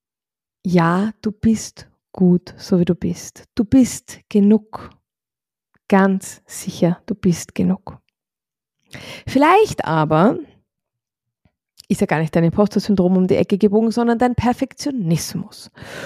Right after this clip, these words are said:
Und der meint, dass dein bisschen Individualität, das du so hast, nicht reicht für eine Methode. Da müsste man sich jetzt nochmal extra anstrengen. Das ist auch klasse. Super, mag ich auch. Hilft uns allerdings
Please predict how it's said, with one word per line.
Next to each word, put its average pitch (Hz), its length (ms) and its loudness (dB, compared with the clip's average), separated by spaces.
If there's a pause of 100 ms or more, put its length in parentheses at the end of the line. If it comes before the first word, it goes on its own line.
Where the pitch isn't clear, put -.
(280)
Und - 420 -2
der 233 200 6
meint, 208 500 0
dass 220 120 0
dein 220 180 2
bisschen 254 400 0
Individualität, 208 880 2
das 208 120 0
du 190 140 0
so 160 200 2
hast, 226 480 -2
nicht 202 400 2
reicht 180 380 2
für - 100 -10
eine - 140 -8
Methode. - 440 -14
Da 185 100 -8
müsste 214 300 0
man 190 140 0
sich 185 120 -6
jetzt 190 160 -8
nochmal 185 240 0
extra - 460 -2
anstrengen. - 600 -8
Das 247 220 0
ist 196 160 0
auch - 200 -2
klasse. 208 440 0 (520)
Super, 220 560 2
mag 185 240 0
ich 180 140 -6
auch. 180 400 2 (1000)
Hilft 294 480 0
uns 262 220 2
allerdings 208 440 2